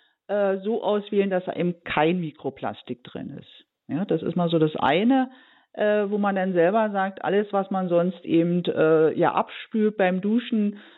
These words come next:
gelangt sonst, äh, in die Kanalisation. Das will man natürlich nicht, weil die Klärwerke meistens nicht darauf ausgelegt sind, dass sie das zurückhalten. Also, äh,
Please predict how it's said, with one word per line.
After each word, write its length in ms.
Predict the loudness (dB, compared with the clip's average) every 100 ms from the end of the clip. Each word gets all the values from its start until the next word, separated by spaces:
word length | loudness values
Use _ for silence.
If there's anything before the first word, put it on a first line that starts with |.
| _ _
gelangt 440 | 2 4 2 0 -6
sonst, 560 | -6 -6 -8 _ _
äh, 320 | -6 -2 -2 -2
in 120 | -2
die 380 | -2 0 2 0
Kanalisation. 1120 | -4 -6 -2 0 0 0 2 4 6 4 0 -8 _
Das 200 | -6 -2
will 120 | 0 0
man 180 | 0
natürlich 600 | 2 2 0 0 -2 0 -2
nicht, 200 | -2 2
weil 240 | 2 2
die 140 | -2
Klärwerke 600 | -2 2 2 2 0 0
meistens 420 | -2 -2 -2 -6 -6
nicht 180 | -2
darauf 200 | 0 0
ausgelegt 480 | 0 -2 0 -2 -2
sind, 140 | -2 0
dass 120 | 0
sie 120 | 0
das 140 | -2 -2
zurückhalten. 640 | 0 0 0 -2 -2 -6 -8 -20 -20 -6
Also, 440 | 0 4 6 4 4
äh, 340 | 0 0 -2